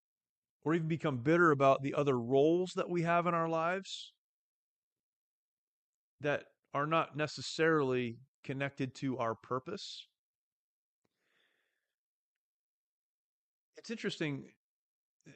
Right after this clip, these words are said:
There are a lot of voices, and, and particularly in the, even the podcasting space, the blogging space, the, um,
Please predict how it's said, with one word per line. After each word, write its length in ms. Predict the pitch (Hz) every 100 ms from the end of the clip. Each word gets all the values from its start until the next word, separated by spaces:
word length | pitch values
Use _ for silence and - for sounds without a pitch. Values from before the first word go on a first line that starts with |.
| _
There 100 | 165
are 40 | 185
a 40 |
lot 120 | 226
of 80 | 180
voices, 600 | 147 165 - 139 120 - _ _ _ _ _ _ _ _ - -
and, 140 | 147 -
and 140 | 143 135
particularly 560 | 143 220 214 170 139
in 180 | 135 127
the, 260 | 123 120 123 131 _ _ _ 113 _ -
even 180 | 147 127
the 60 |
podcasting 560 | 110 143 135 143 - 135
space, 300 | - 135 127
the 100 | 120
blogging 420 | 120 143 139 135
space, 480 | - 135 131 127 -
the, 220 | 123 113 110 _ _ - _ _ _ _ _ -
um, 320 | - 90